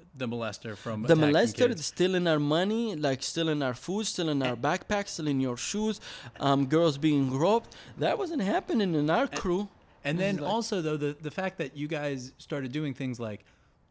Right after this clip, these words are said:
Speaker 1: escorting the smartest kids
Speaker 2: Yeah.
Speaker 1: to school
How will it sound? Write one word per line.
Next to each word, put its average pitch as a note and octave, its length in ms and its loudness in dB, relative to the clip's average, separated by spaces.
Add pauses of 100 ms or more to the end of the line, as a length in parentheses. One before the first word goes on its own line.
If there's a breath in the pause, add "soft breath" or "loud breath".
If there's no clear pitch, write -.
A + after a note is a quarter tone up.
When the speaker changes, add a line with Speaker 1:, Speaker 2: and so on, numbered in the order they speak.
(120)
Speaker 1:
escorting C#3+ 440 -2
the B2+ 60 -2
smartest B2+ 440 -4
kids B2 440 -6
Speaker 2:
Yeah. D3 140 0
Speaker 1:
to C3 40 0
school D3 480 -2